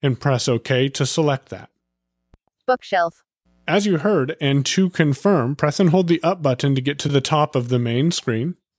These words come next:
Speaker 2: Bookshelf.
Speaker 1: And then if we press down five times, remember last time it said wish list. This time it'll say
Speaker 2: Audiobooks one.
Speaker 1: We'll press OK on audiobooks to go into the audiobooks folder.
Speaker 2: Navigate up.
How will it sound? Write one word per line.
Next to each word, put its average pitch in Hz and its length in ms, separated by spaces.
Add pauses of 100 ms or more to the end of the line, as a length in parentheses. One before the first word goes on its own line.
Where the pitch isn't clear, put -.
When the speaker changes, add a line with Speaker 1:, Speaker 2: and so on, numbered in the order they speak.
(120)
Speaker 2:
Bookshelf. - 560 (880)
Speaker 1:
And 147 160
then 190 360
if 143 180
we 160 100
press 165 360
down 135 420
five 113 420
times, 117 440
remember 156 360
last 208 380
time 135 260
it 139 240
said 123 220
wish 190 300
list. 95 340
This 247 180
time 127 360
it'll 113 240
say 113 400 (520)
Speaker 2:
Audiobooks 247 680
one. 185 340 (1040)
Speaker 1:
We'll 160 100
press 160 320
OK 180 380
on 170 200
audiobooks 165 680
to 135 100
go 131 160
into 131 200
the 131 140
audiobooks 117 560
folder. - 520
Speaker 2:
Navigate 247 460
up. 185 180